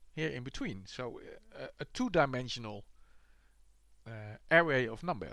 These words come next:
uh, numbers. You, you could say like a matrix. Uh, I, I don't know how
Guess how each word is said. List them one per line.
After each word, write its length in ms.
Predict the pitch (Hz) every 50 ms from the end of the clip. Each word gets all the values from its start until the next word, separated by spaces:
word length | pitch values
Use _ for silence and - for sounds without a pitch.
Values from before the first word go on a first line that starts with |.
| 120 - -
uh, 180 | 131 123 120 117 -
numbers. 400 | 135 156 147 104 87 - - -
You, 120 | 143 147 -
you 160 | 156 160 170
could 160 | - - -
say 160 | - 202 180
like 220 | 170 180 165 160 -
a 40 |
matrix. 560 | 151 147 147 147 165 - - 104 90 - - -
Uh, 40 | 101 101 104 101
I, 220 | - 117 120 - 120
I 40 | 117
don't 140 | 113 117
know 220 | 117 120 120 113 107
how 240 | 113 113 110 117